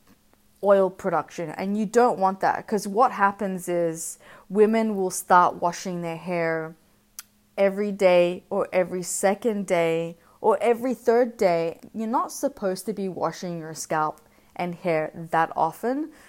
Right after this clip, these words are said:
So what happens is you're actually disheveling your hair follicles, which then you'll start losing unnecessary hair than you need to when you excessively wash your hair.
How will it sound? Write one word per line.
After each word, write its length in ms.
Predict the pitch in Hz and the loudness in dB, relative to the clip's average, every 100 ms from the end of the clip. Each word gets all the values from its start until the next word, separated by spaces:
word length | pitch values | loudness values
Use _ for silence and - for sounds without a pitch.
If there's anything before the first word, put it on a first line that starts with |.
| _ | _
So 160 | - | -4
what 220 | 196 202 196 | 2 4 4
happens 540 | 208 254 277 233 208 | 2 0 0 -4 0
is 320 | 190 180 175 | 0 0 -2
you're 160 | 185 180 | -2 0
actually 420 | 226 - 392 320 | 0 -2 -2 -2
disheveling 1300 | 196 190 175 - - - 190 196 202 175 160 160 - - | -2 -6 -6 -10 -12 -2 0 0 0 -2 -4 -10 -14 -10
your 380 | 180 170 160 160 - _ _ _ | -2 0 0 -4 -10 _ _ _
hair 260 | - 185 196 | -10 -4 -2
follicles, 680 | 196 233 254 254 311 381 240 | 2 2 2 0 -2 -2 -2
which 220 | 196 - | -4 -4
then 640 | 180 196 202 220 226 226 - - _ _ _ _ _ | -2 2 2 2 -4 -6 -12 -20 _ _ _ _ _
you'll 160 | 202 202 | -4 2
start 320 | 240 226 202 | 6 6 6
losing 720 | 185 220 220 208 196 185 175 - _ _ _ _ _ _ | 2 0 0 -2 -2 -4 -8 -14 _ _ _ _ _ _
unnecessary 880 | 214 226 226 220 214 214 - 202 202 | 4 6 4 0 -2 -4 0 2 2
hair 200 | 180 202 | 2 2
than 180 | 190 185 | 2 0
you 60 | 180 | -4
need 300 | 180 196 196 | -4 -4 -4
to 260 | - 196 | -4 -2
when 340 | 185 185 180 175 | -2 -4 -4 -6
you 320 | 180 180 175 | -6 -6 -4
excessively 640 | - 185 - 190 196 180 175 | -6 -4 -2 -2 -2 -2 -2
wash 320 | 165 156 - | -2 -4 -4
your 120 | 170 | -4
hair. 500 | 165 285 214 151 160 | -2 0 2 0 -4